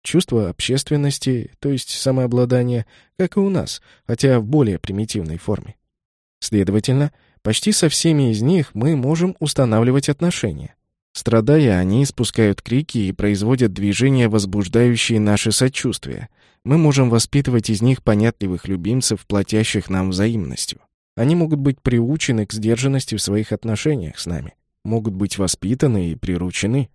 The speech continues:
Необыкновенный рост мозга в кайнозойский период отмечает начало новых отношений и взаимной зависимости отдельных животных. Он является как бы прообразом развития человеческих обществ,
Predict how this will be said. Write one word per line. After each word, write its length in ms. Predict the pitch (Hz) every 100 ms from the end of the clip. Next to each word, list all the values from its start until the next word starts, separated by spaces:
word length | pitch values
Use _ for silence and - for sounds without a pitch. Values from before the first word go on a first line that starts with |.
| _
Необыкновенный 720 | 95 117 120 147 151 147 139
рост 240 | 139 139 -
мозга 340 | 165 185 113
в 80 | -
кайнозойский 680 | 110 113 120 120 104 - 92
период 460 | 107 151 151 -
отмечает 640 | 78 - 110 - 190 180 165
начало 420 | 156 - 160 143
новых 380 | 151 156 127 120
отношений 800 | - 120 117 - 185 160 147 143
и 240 | 151 139
взаимной 540 | 127 113 131 135 135
зависимости 760 | 123 143 160 170 - 92 85 95
отдельных 500 | 95 98 110 107 101
животных. 540 | 110 139 120 _ - _ _ _ _ _ _ _ -
Он 140 | 110 113
является 640 | 110 110 123 113 - 110
как 200 | 117 110
бы 200 | 110 107
прообразом 720 | - 120 120 165 117 90 90
развития 500 | 90 87 101 120 123
человеческих 800 | - 113 98 95 - 95 - -
обществ, 540 | 104 90 - 120 -